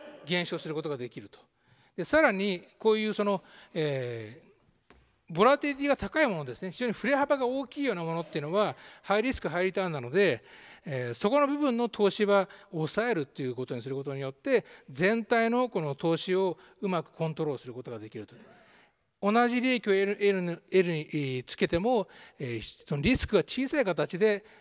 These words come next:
えー、利益を得ることができるというわけなので、こういうその計算が非常に大事になってくると。で、そういう計算については、えー、最近は、まあ、進んでいて、えー、まあ、投資信託でもスマートベータなんていう触れ、触れ込みで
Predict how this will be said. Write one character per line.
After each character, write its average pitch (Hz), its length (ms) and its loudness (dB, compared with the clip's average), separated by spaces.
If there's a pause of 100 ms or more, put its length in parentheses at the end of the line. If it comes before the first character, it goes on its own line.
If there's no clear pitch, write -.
え 151 140 -4
ー、 143 40 -2
利 160 120 2
益 151 160 0
を 147 40 2
得 147 80 2
る 139 60 -4
こ 139 100 -8
と 156 60 -8
が 147 80 -2
で 123 160 -4
き 147 140 -4
る 113 100 -6 (300)
と - 60 -10
い - 20 -2
う 143 40 0
わ 139 80 2
け 143 80 -2
な 131 60 -6
の 117 140 -12
で、 180 300 2 (260)
こ 247 200 0
う 247 60 2
い 240 100 0
う 233 80 0
そ 233 120 -2
の 214 180 -2
計 202 180 2
算 180 200 -2
が 240 140 0
非 180 60 -2
常 175 120 2
に 160 80 -4
大 147 220 0
事 139 100 -6
に 139 60 -6
な 107 80 -10
っ - 20 -18
て - 140 -20
く - 60 -18
る - 60 -20
と。 - 100 -20 (360)
で、 226 140 2
そ 277 140 0
う - 20 0
い 294 40 0
う - 40 0
計 294 120 4
算 285 140 0
に 277 80 -4
つ - 80 -4
い 277 80 0
て 254 100 -2
は、 254 280 0 (400)
え 117 800 -6
ー、 - 240 -20
最 185 220 2
近 190 220 -4
は、 202 280 0
ま 160 160 -6
あ、 123 40 -6
進 - 280 -6
ん 170 40 -4
で 160 100 0
い 156 60 -4
て、 190 300 0 (340)
え 104 760 -18
ー、 - 60 -20 (580)
ま 214 60 0
あ、 196 40 -4
投 247 140 4
資 - 60 -2
信 294 120 -4
託 214 120 -2
で 170 60 -4
も 151 100 -8
ス - 120 -8
マ 196 140 2
ー 233 40 -4
ト 240 80 -4
ベ 226 100 6
ー 220 60 6
タ 185 100 0
な 135 100 -4
ん 139 60 -10
て 147 80 -10
い 131 80 -6
う 135 240 -8
触 143 160 -6
れ、 151 120 0
触 160 140 -6
れ 151 60 -2
込 147 140 -4
み 151 100 -8
で 180 240 -2